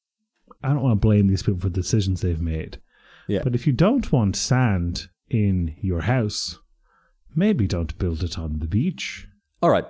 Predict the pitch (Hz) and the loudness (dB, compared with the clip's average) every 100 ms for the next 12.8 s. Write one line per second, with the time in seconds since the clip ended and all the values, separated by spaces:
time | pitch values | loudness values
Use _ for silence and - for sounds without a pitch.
0 | - 104 92 95 - 95 120 190 233 - | 0 0 0 -4 -2 0 0 0 -2 -2
1 | 156 156 - 185 180 113 85 - - - | -2 0 0 0 0 -2 -2 -4 -6 -6
2 | - - - 202 180 220 220 214 226 190 | -6 -4 6 8 8 8 8 8 8 8
3 | - 208 147 127 117 123 196 - - 359 | 8 8 8 6 6 8 6 4 2 0
4 | - 427 - - 160 185 160 135 143 139 | 4 2 2 2 4 8 8 8 6 4
5 | 139 156 - 117 - 117 107 113 110 - | 4 2 -2 -2 0 0 2 0 0 0
6 | 147 127 120 127 127 160 98 107 120 117 | 2 2 0 2 4 4 2 2 2 2
7 | 113 127 - 135 117 107 110 104 101 101 | 2 2 4 4 4 2 0 0 0 -2
8 | - 98 92 113 90 107 131 107 123 - | -2 -4 0 -2 -2 -4 -4 0 0 0
9 | 117 127 151 139 - 123 110 - 113 117 | 0 2 2 0 0 2 2 0 -2 0
10 | 110 - 107 90 110 - 147 196 123 90 | 0 0 -2 -2 -4 0 2 2 2 -2
11 | - - 87 82 - - 82 95 156 - | -4 -2 -2 -4 -6 -2 2 6 6 6
12 | 143 131 147 123 117 104 - | 4 6 6 6 6 0 -6